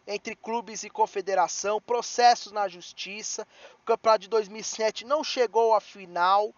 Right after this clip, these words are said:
então o presi-, o, o secretário-geral da fiba das Américas, o Alberto Garcia, me disse, né,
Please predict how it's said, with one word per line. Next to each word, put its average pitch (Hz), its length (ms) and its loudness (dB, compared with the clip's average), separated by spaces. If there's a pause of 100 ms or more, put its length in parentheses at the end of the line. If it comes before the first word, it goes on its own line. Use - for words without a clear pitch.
(520)
então 254 580 6
o 254 120 -8
presi-, 247 420 6
o, 220 920 -8
o 190 60 -14
secretário-geral 226 880 2
da 196 160 0
fiba 214 400 -6
das 190 180 -2
Américas, 202 540 0
o - 20 0
Alberto 202 480 0
Garcia, 262 600 0
me 302 180 -12
disse, 233 580 -6
né, 202 220 -4